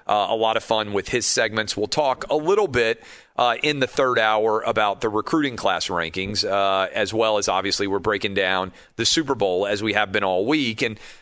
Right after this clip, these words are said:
a little bit different of a Super Bowl week than normal because there's a non-traditional,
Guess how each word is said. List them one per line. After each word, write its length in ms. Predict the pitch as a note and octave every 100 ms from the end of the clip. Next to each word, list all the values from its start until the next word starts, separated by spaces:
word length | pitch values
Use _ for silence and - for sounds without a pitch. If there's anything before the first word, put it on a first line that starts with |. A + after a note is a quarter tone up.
| _ _ _ -
a 40 |
little 140 | G#3+ F3
bit 140 | D3+
different 380 | D3+ C#3+ C#3+ C3
of 160 | A#2+
a 140 | A#2+ A2+
Super 260 | - C#3
Bowl 180 | B2+ A#2+
week 220 | A2+ A#2
than 200 | A#2 A2
normal 360 | B2 C3+ A#2+ A2
because 540 | A2 - A#2+ A2 G#2
there's 220 | G#2+ A2 A2
a 40 |
non-traditional, 1200 | G#2 G#2+ A2+ A#2 - G#2 F2 A#2+ - G#2 F2+